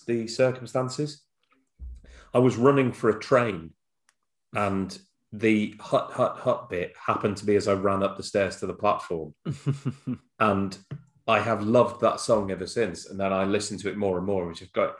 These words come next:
Speaker 1: I don't think there's a note wrong with it. I think it's brilliant. I could, I could lose the rest. I mean, I, I really like most of the record, to be fair, but I think Gut the Quantifier is the s-, a standout moment of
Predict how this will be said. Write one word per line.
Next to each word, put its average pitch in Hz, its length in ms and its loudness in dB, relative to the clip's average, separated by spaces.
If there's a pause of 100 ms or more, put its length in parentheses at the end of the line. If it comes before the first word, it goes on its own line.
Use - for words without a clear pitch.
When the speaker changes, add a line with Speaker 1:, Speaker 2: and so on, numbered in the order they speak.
Speaker 1:
I 156 100 0
don't 180 220 2
think 123 160 -6
there's 104 140 -8
a 104 40 -2
note 104 320 0
wrong 143 280 2
with 85 100 -4
it. 82 160 -12
I 107 60 -12
think 120 140 -4
it's - 100 -14 (120)
brilliant. 113 460 2 (1120)
I 135 120 8
could, 143 400 4 (400)
I 123 80 0
could 123 180 0
lose 151 320 2
the 139 80 6
rest. 131 320 4
I - 80 0
mean, 101 160 2
I, 85 140 -4 (280)
I - 120 -2
really 92 340 -2
like 85 260 -6
most 95 280 -4
of - 60 -18
the 87 100 0
record, 87 300 -4
to - 60 -20
be 80 80 -12
fair, 85 380 -4
but - 180 -2
I 110 120 -2
think 101 240 -6
Gut 123 180 4
the - 80 -4
Quantifier 87 720 -2
is - 360 -12 (640)
the 110 120 -8
s-, - 380 -8
a 107 60 -2
standout 95 800 0 (920)
moment 98 520 2
of 87 140 -8